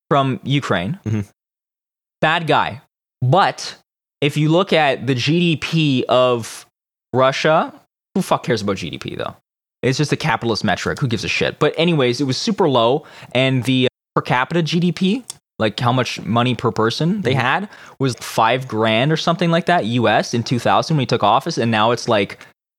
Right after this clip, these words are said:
Speaker 1: fifty-two. It's like Russia's economy, if you can see in the graph, it's like two thousand, then Putin takes over, and then it's like, then it goes up. It's significant change.
Speaker 2: You can say the same thing about Hitler and the Nazis and their economy too. So that, I, I mean, that doesn't change anything in my eyes.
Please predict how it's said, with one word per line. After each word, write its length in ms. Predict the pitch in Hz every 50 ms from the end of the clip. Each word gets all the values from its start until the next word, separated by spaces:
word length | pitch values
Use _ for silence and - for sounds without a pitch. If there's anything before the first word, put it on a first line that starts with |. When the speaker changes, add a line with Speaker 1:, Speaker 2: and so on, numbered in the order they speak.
| _ _ -
Speaker 1:
fifty-two. 640 | - 127 120 - - 120 107 - - 107 101 117 160 226 -
It's 160 | - - -
like 340 | 156 139 135 - - 120 -
Russia's 380 | - 107 143 151 180 - 175 151
economy, 600 | 156 151 - 143 127 135 143 143 139 135 123 120
if 280 | - - 117 131 123 -
you 180 | 151 165 156
can 140 | 147 180 156
see 320 | 143 - - - 202 185
in 80 | 175 156
the 80 | 143 127
graph, 460 | 107 117 120 127 135 117 110 - -
it's 140 | 107 - -
like 180 | 123 110 - -
two 160 | - - 151
thousand, 380 | - 131 127 120 143 147 160
then 240 | 143 135 123 120 104 -
Putin 220 | - 156 139 135
takes 160 | 127 143 123 127
over, 100 | 139 123
and 100 | 123 131
then 60 | 131 127
it's 80 | -
like, 240 | 135 127 120 101 -
then 140 | 135 135 139
it 100 | 135 110
goes 260 | 139 131 123 117 -
up. 260 | 113 90 - - - _ _ _ _ _ _ _ _ -
It's 80 | 147 -
significant 640 | - 175 143 120 160 165 165 - 156 - 170 139 -
change. 260 | - - 113 95 -
Speaker 2:
You 40 | 120
can 120 | 107 127 120
say 160 | - 123 123
the 80 | 110
same 200 | 98 - 113 104
thing 220 | 92 - 104 101 98
about 240 | 95 92 87 85 80
Hitler 300 | 107 95 82 87 87 87
and 160 | 87 87 85
the 40 | 85
Nazis 600 | 85 85 82 90 90 - - 87 85 - - - _ _ _ _ _ _ _ _ _ _ _ _ _ _ _ _ _ _ _ _ _ _ _ -
and 100 | 98 95
their 140 | 92 95
economy 420 | 95 - - 82 80 80 80 78 78
too. 280 | - - 92 85 - - _ _ _ _ _
So 220 | - - 104 95 95
that, 240 | 98 98 95 - -
I, 160 | 95 110 98
I 120 | 62 101 107
mean, 160 | 107 107 104
that 160 | 101 98 98
doesn't 240 | 104 104 95 98 82
change 300 | - - 92 90 87 -
anything 320 | 87 87 82 76 82 78
in 100 | 80 82 82
my 260 | 82 78 80 78 71
eyes. 300 | 73 78 82 85 -